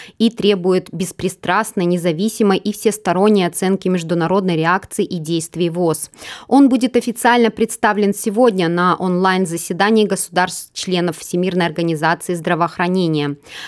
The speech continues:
Страны призывают воз тесно сотрудничать с международными организациями, занимающимися вопросами здоровья животных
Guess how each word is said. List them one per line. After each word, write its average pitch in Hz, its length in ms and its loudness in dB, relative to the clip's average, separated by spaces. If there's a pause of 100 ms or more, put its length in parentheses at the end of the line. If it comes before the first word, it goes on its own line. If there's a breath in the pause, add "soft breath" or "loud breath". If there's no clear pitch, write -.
Страны 254 460 2
призывают 196 600 0
воз 247 280 2
тесно 214 360 2
сотрудничать 208 760 0
с - 20 -8
международными 190 800 0
организациями, 196 840 0
занимающимися 175 920 -2
вопросами 180 540 -2
здоровья 170 480 0
животных 185 560 0